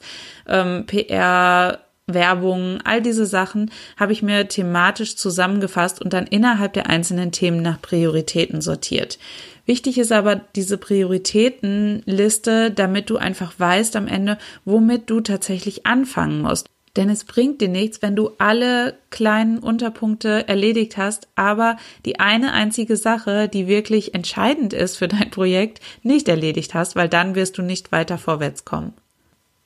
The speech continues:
Nachdem du dir jetzt einen Überblick verschafft hast und das Ganze nach Prioritäten und nach Thema sortiert hast,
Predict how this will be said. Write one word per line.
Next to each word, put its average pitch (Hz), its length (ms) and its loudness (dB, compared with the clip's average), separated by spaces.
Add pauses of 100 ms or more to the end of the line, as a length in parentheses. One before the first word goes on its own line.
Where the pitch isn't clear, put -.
Nachdem 226 440 0
du 262 100 2
dir 220 140 4
jetzt 220 240 0
einen 175 260 -4
Überblick 254 500 2
verschafft 220 460 -2
hast 220 240 0
und 196 100 -4
das 190 160 -4
Ganze 208 400 0
nach 190 200 -2
Prioritäten 202 760 0
und 202 120 -2
nach - 180 -6
Thema 220 400 4
sortiert 180 500 -2
hast, 214 300 0